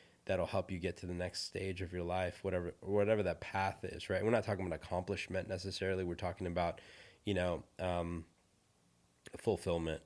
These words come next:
you know, so where are you gonna be next, you know, and, and whoever you're around is gonna determine that. Who are your, um, Robbie Lees?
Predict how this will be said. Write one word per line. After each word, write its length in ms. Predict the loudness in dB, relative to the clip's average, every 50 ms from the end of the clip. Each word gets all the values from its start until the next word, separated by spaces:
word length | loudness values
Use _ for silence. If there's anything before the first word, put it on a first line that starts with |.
| -10 -8
you 100 | -4 -4
know, 160 | -2 -2 -4 -6 -8 -8
so 140 | -6 -4
where 140 | -2 0 0
are 20 | 0
you 60 | 0
gonna 180 | 0 -2 -2 -4
be 160 | -4 -4 -4
next, 540 | -4 -4 -6 -6 -6 -8 -10 -10 -10 -12 -12
you 80 | -12
know, 140 | -10 -10 -10 -10 -10 -10
and, 200 | -10 -10 -12 -14 -16 _ -8
and 260 | -8 -6 -6 -8 -10 -12 -16 _ _ -2 0
whoever 220 | 2 2 2 2
you're 160 | 0 0 0 0
around 240 | 2 2 0 0
is 60 | -2 -4
gonna 120 | -6 -6 -6
determine 520 | -8 -10 -10 -10 -8 -8 -6 -6 -8 -8 -10
that. 240 | -10 -8 -8 -10 -10 -14 -20 -20 -20 -20 -20 -20 0 4
Who 100 | 8 10
are 140 | 10 10
your, 560 | 10 10 10 8 10 10 10 10 8 8 4 2 0
um, 320 | 0 0 0 0 -2 -6 -8 -14 _ _ _ _ _ -4
Robbie 320 | 2 4 4 4 4 2 0
Lees? 440 | 0 0 0 0 -2 -6 -10 -14